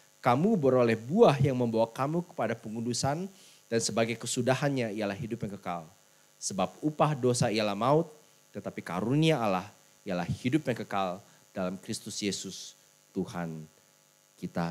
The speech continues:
Silakan duduk, saudara sekalian, berbahagialah bukan saja kita yang mendengarkan firman kehidupan ini, yang membacanya, tetapi juga mentaatinya serta mencamkannya dalam hidupnya.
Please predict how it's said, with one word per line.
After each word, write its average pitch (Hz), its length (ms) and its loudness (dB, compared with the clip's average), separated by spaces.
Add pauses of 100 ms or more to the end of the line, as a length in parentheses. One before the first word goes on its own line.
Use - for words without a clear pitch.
Silakan 107 400 0
duduk, 98 160 2
saudara 95 320 0
sekalian, 107 400 4
berbahagialah 104 560 2
bukan 98 240 0
saja 104 160 0
kita 101 240 0
yang 101 80 -2
mendengarkan 117 640 2 (320)
firman 143 400 2
kehidupan 135 400 6
ini, 156 320 6 (420)
yang 82 160 -12
membacanya, 120 560 4
tetapi 123 240 0
juga 120 240 4
mentaatinya 127 640 2
serta 117 400 0
mencamkannya 117 640 0
dalam 107 160 -2
hidupnya. 117 480 -4